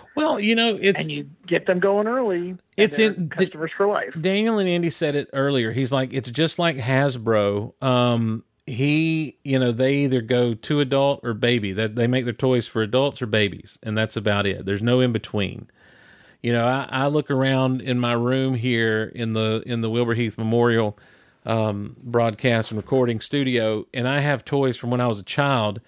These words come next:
Speaker 1: that are war toys. They're the Star Wars, you know, um, but there's conflict involved. These guys have blasters. These guys have weapons that they're using
Speaker 2: Right.
Speaker 1: against one another. But it was also space fantasy. You know, it was also the, the, the,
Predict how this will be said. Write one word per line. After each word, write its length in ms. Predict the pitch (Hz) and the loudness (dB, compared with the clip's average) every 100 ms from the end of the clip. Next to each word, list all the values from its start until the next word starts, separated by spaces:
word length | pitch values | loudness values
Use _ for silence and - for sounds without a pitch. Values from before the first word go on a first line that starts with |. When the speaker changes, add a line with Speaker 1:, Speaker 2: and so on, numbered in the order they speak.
| - _ - - _ | -20 _ -20 -20 _
Speaker 1:
that 560 | 107 117 120 123 - - | -2 0 2 0 -2 -8
are 520 | 127 120 120 120 120 113 | -2 2 2 2 0 0
war 300 | 131 208 214 | 0 0 0
toys. 300 | 147 107 101 | 0 0 2
They're 140 | 117 | 0
the 80 | 120 | -2
Star 320 | - 135 175 | -2 0 2
Wars, 420 | 147 135 175 - - | 2 0 0 -6 -4
you 140 | 131 | 0
know, 260 | 127 123 160 - _ _ _ - | 2 2 0 -10 _ _ _ -2
um, 520 | 131 127 123 120 120 | 2 2 2 -2 -4
but 180 | 127 131 | -4 0
there's 180 | 127 117 | 0 -2
conflict 600 | - 170 175 - 131 - | -2 0 0 0 -2 0
involved. 440 | 113 107 107 101 | -2 0 0 0
These 180 | 113 113 | -2 0
guys 240 | 127 123 120 | 0 0 0
have 220 | 117 107 | -4 -2
blasters. 680 | 120 143 139 - 107 98 | 0 0 0 -2 -2 -2
These 160 | 113 104 | -4 -2
guys 300 | 117 113 107 | 0 0 0
have 220 | 120 107 | 0 -2
weapons 520 | 107 131 - 120 107 | 0 0 2 -2 -2
that 120 | 101 - | -6 -6
they're 100 | 110 | -4
using 320 | 110 117 110 | -2 -2 -2
Speaker 2:
Right. 80 | 101 | -4
Speaker 1:
against 260 | 110 101 110 | -6 -4 -4
one 120 | 104 | -2
another. 320 | 104 98 95 - - - - - _ | 0 -2 -4 -10 -20 -20 -20 -20 _
But 120 | 135 | 0
it 40 | 143 | 2
was 120 | 139 | 4
also 340 | 147 156 165 | 2 4 2
space 500 | 135 - - 156 139 | 0 0 2 2 2
fantasy. 580 | - 113 104 95 - 85 | 0 2 2 -2 -6 -8
You 140 | 95 117 | -4 -2
know, 180 | 120 | 0
it 80 | 123 | 0
was 160 | 127 120 | -2 0
also 640 | 135 139 - 143 131 123 | 0 0 0 0 2 -2
the, 320 | 117 131 131 | -4 -10 -10
the, 180 | 127 143 | -6 -6
the, 240 | 131 147 | -2 -2